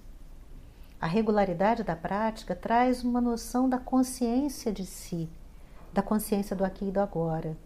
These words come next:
E isso provoca uma mudança inevitável no modo como a gente se sente em relação a nós e aos outros.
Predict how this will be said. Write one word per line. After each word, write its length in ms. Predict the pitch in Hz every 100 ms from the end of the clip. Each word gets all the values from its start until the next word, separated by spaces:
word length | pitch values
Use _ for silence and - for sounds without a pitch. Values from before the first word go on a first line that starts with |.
| - - - - - -
E 300 | 220 226 226
isso 260 | 294 - 170
provoca 560 | - 202 202 226 233 254
uma 140 | 262
mudança 500 | 269 254 269 262 269
inevitável 1300 | 269 330 320 311 330 349 359 - 208 214 226 220 196
no 140 | 190
modo 320 | 190 196 190
como 200 | 196 190
a 60 | 185
gente 260 | 180 180 -
se 220 | - 196
sente 580 | - 196 190 185 - 170
em 60 |
relação 500 | 170 170 165 - 170
a 60 | 170
nós 640 | 165 175 240 311 - - -
e 60 | 302
aos 160 | 302
outros. 500 | 262 233 233 - -